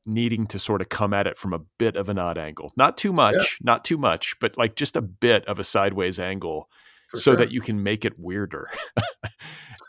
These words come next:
Speaker 2: And sometimes time is the best, you know, that, you know, if you don't ha-, have access, easy access to, you know, a dispensary, I mean, the, the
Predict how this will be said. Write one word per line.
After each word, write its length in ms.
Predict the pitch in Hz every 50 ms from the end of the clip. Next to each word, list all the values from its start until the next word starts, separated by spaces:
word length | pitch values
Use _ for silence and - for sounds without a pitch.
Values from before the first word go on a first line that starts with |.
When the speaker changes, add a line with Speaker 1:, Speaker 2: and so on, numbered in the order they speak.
| - - -
Speaker 2:
And 140 | 147 147
sometimes 560 | - 208 208 233 220 220 220 180 143 135 - -
time 680 | - - 139 139 156 165 151 117 104 92 87 82 - _ -
is 200 | 104 101 92 -
the 80 | 107
best, 460 | 87 95 92 92 - - - - - _ _ _ _ _ _ _ -
you 140 | 98 95 92
know, 300 | 87 85 82 82 73 -
that, 280 | 98 110 113 - - - _ _ _ - - _ _ _ _ _ -
you 80 | 131
know, 260 | 123 117 104 92 90 - - _ _ _ -
if 140 | - - -
you 60 | 123
don't 280 | 120 123 120 113 - - - -
ha-, 140 | 98 98 - -
have 200 | - 104 98 92
access, 380 | 98 95 98 - - 95 87 -
easy 280 | 98 104 87 98 92
access 400 | 92 92 92 - - 101 85 -
to, 240 | - - 101 90 85
you 120 | 82 85 85
know, 160 | 82 80 78
a 60 | 78
dispensary, 640 | - - - 110 104 120 - 101 92 85 78 82
I 20 | 82
mean, 160 | 82 87 87
the, 120 | 87 87
the 280 | 101 120 - - 160